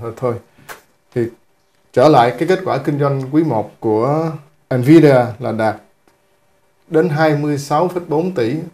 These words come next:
và ấn tượng hơn nữa là trong cái doanh thu hai mươi sáu phẩy bốn tỷ này thì lợi nhuận nó đạt đến mười bốn phẩy tám phần trăm, có nghĩa là lợi nhuận đạt trên năm mươi phần trăm.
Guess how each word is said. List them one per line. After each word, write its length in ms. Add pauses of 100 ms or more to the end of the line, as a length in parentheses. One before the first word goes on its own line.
(200)
và 200
ấn 220
tượng 200
hơn 280
nữa 160
là 220
trong 200
cái 120
doanh 180
thu 280 (520)
hai 220
mươi 140
sáu 180
phẩy 140 (100)
bốn 260
tỷ 220
này 200 (640)
thì 120
lợi 260
nhuận 280
nó 60
đạt 260
đến 280
mười 320
bốn 340
phẩy 180 (240)
tám 300
phần 200
trăm, 160 (280)
có 120
nghĩa 120
là 120
lợi 200
nhuận 240
đạt 160 (200)
trên 200
năm 140
mươi 120
phần 140
trăm. 140